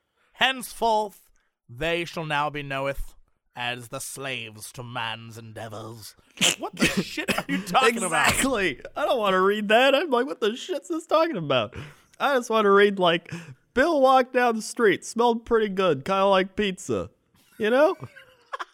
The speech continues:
Speaker 1: A magical pizza that he had found earlier that day.
Speaker 2: Yeah.
Speaker 1: Turn to page fifty-eight for more.
Speaker 2: <laughs> Exactly.
Speaker 1: <laughs> You just skip fifty-some
Speaker 2: <laughs>
Speaker 1: pages.
Speaker 2: Then call it, like, Skip Book. And some guy in the New York Times be like, "This shit is revolutionary."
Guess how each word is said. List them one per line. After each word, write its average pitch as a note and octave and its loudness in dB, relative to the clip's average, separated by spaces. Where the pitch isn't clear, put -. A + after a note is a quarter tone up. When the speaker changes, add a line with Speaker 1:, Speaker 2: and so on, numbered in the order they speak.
Speaker 1:
A F3+ 2
magical G#3+ 0
pizza D3 0
that D#3+ -4
he E3+ 0
had D#3+ -6
found A3 0
earlier F3+ -2
that F#3+ 0
day. G#3 -4
Speaker 2:
Yeah. D#3+ -8
Speaker 1:
Turn B3+ 0
to G#3+ -2
page A#3+ 0
fifty-eight A3 0
for A3 2
more. B3 4
Speaker 2:
<laughs> A3 2
Exactly. A#3+ -2
Speaker 1:
<laughs> C4 -2
You C#4+ 4
just C4+ -4
skip - 2
fifty-some C4 -4
Speaker 2:
<laughs> - -2
Speaker 1:
pages. B3 4
Speaker 2:
Then A3 2
call A#3+ -4
it, - -6
like, A3+ -2
Skip - -4
Book. D#3+ 0
And G3 -10
some G#3 -2
guy G#3+ 4
in G3+ 2
the G3 2
New G3 -4
York G#3 0
Times G3+ 0
be F#3+ 0
like, F#3 -2
"This D#4 0
shit A#3 2
is G3 2
revolutionary." A3+ 2